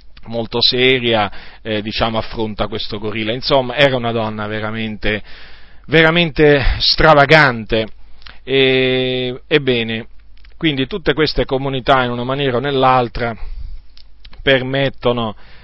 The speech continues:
eh, alla donna di insegnare. Naturalmente, oh, avete visto, c'è chi per-, le permette persino di fare il, la pastora, eh, o l'anziana, o, eh, però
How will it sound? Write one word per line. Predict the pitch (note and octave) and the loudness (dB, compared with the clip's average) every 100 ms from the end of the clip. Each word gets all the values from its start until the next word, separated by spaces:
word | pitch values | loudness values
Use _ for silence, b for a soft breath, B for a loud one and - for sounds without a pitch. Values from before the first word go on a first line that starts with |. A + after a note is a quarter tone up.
| b - | b -4
eh, | A#2+ A#2 A2+ A2 A2 A2 | 0 2 0 0 -2 -2
alla | C3+ C3+ A#2+ | 0 2 2
donna | A#2 A2+ A2+ A2 A2 | 2 0 -2 -6 -8
di | A2 A2+ - | -8 -8 -8
insegnare. | B2+ A#2 - A2+ G2+ G#2 G#2 G2+ F#2+ G2 - - b b - | -8 -6 -4 -4 -6 -8 -8 -10 -10 -14 -16 -20 b b -12
Naturalmente, | A2+ A#2 A#2+ B2+ B2+ A2 A2 | -8 -2 -2 -2 -4 -4 -4
oh, | G#2+ G#2 | -6 -8
avete | G#2+ G#2+ A#2 | -8 -6 -4
visto, | B2+ A#2 A#2 | -4 -4 -6
c'è | - C#3+ B2+ | 0 0 0
chi | B2 | -2
per-, | A#2+ A#2 | -2 -4
le | A#2 A#2 A#2 | -4 -6 -4
permette | B2 B2 B2 A#2 | -2 -2 -2 -4
persino | A#2 - B2+ A2+ | -4 -4 -6 -6
di | A2 | -6
fare | - A#2 A2+ A2 | -2 -2 0 -4
il, | G#2+ G#2+ G#2+ G#2 F#2 b b b b b b b - - | -6 -6 -6 -8 -10 b b b b b b b -14 -2
la | C3 | 2
pastora, | F3+ F3 - F3 E3+ E3 D#3+ D#3 - - | 4 2 4 4 6 8 8 8 6 4
eh, | A2+ | -2
o | G#2 | -6
l'anziana, | A2 C#3 - E3+ D#3+ D3+ C#3+ C#3+ - - - - | -4 -6 -2 2 2 2 0 -2 -4 -10 -12 -14
o, | - G#2 G3 D3 - | -14 -14 -12 -16 -16
eh, | - F2+ G#2 | -16 -16 -2
però | D3+ C#3 | 2 2